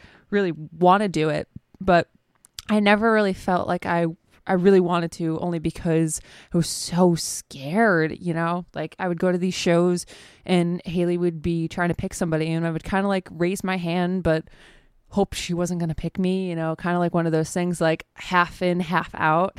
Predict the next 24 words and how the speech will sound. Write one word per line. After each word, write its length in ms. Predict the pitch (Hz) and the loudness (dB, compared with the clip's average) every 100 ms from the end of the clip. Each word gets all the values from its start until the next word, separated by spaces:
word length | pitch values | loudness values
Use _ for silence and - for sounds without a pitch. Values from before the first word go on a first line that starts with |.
| - - - | -14 -16 -8
But, 240 | 170 170 170 | -2 0 0
um, 340 | 170 160 165 - - - - | -2 -4 -8 -14 -20 -20 -4
I 80 | 196 | -2
remember 240 | 208 220 | 2 2
on 120 | 202 | 4
Writing 240 | 190 185 170 | 4 2 -2
the 60 | |
Future, 540 | - 196 196 190 165 - _ _ _ _ _ _ | -4 -4 -2 -2 -2 -4 _ _ _ _ _ _
I 140 | 180 175 | 0 4
was, 200 | 180 175 | 4 4
um, 280 | 165 156 | 0 0
first 400 | 156 196 180 - | -4 -2 -2 -2
row 280 | 170 175 175 | 0 2 2
for 480 | 170 - 170 170 165 - - _ - | -2 -6 -2 0 -2 -6 -20 _ -14
the 460 | 156 170 165 160 - | -2 0 2 0 -2
N 140 | 170 | -2
Y 100 | 160 | -2
C 320 | 165 - 208 | -4 -4 -4
date 300 | 180 170 170 | 0 0 0
when 100 | 170 | -2
they 120 | 165 | -4
played 600 | 165 - 170 165 165 156 151 | -6 -6 -4 -2 -4 -4 -6
Beacon 340 | 170 165 165 | -6 -4 -6
Theater, 500 | - 180 185 165 165 | -4 -4 -2 -2 -4